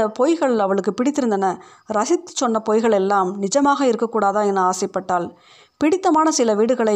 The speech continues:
தனது செல்போன் கேமராவில் புகைப்படம் எடுத்தும் வைத்து கொண்டாள். அதை தனியே இருக்கும் பொழுது பார்த்து கொண்டே இருப்பாள். இந்த ரகசிய தேடுதல் அவளுக்குள் இனம் புரியாத சந்தோஷத்தை உருவாக்கியது. அப்படித்தான் அன்று மாலையிலும் அசோக் நகரில் இருந்த ஒரு வீட்டை வாடகைக்கு கேட்க தேடி சென்று காலிங் பெல்லை அழுத்தினாள்.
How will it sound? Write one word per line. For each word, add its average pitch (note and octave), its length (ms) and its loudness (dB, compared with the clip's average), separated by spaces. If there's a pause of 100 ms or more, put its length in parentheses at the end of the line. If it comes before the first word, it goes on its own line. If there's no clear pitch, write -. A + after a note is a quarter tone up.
(140)
தனது F#3+ 340 -2
செல்போன் B3+ 560 -2
கேமராவில் G3 520 0
புகைப்படம் B3 500 -2
எடுத்தும் G#3 360 -2
வைத்து F#3+ 200 -2
கொண்டாள். F3+ 400 -2 (560)
அதை G#3+ 200 0 (180)
தனியே C4+ 400 2
இருக்கும் A3 300 0
பொழுது G3+ 280 0
பார்த்து G#3 320 0
கொண்டே G3 280 0
இருப்பாள். F#3+ 380 0 (400)
இந்த A#3+ 240 -4
ரகசிய C4+ 420 0
தேடுதல் G#3+ 440 0
அவளுக்குள் A3 440 -2
இனம் A#3 260 2
புரியாத B3 320 0
சந்தோஷத்தை G#3 540 -2
உருவாக்கியது. F#3+ 540 -2 (360)
அப்படித்தான் C#4+ 540 -2
அன்று G3+ 180 -2
மாலையிலும் A3 580 0
அசோக் E4 420 -2
நகரில் A3 300 0
இருந்த G3+ 200 0
ஒரு G3 140 0
வீட்டை A#3 320 0
வாடகைக்கு A3+ 460 0
கேட்க G3+ 420 0
தேடி B3 300 0
சென்று A3+ 240 -2
காலிங் A3 380 0
பெல்லை G#3 180 0
அழுத்தினாள். F3+ 440 -2